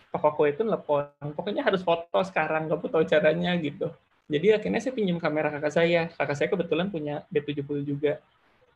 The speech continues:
Oke, saya pinjam, nggak berapa lama, eh, setelah itu saya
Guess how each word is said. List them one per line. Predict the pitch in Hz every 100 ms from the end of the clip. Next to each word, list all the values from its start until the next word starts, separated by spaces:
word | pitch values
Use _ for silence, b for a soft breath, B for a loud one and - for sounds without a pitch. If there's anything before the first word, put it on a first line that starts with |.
| _ - _ -
Oke, | 180
saya | 180 143
pinjam, | 139 135 165 240 -
nggak | - 139
berapa | 139 139
lama, | 143 151 - - -
eh, | 160
setelah | - 151 147
itu | 143 220
saya | 233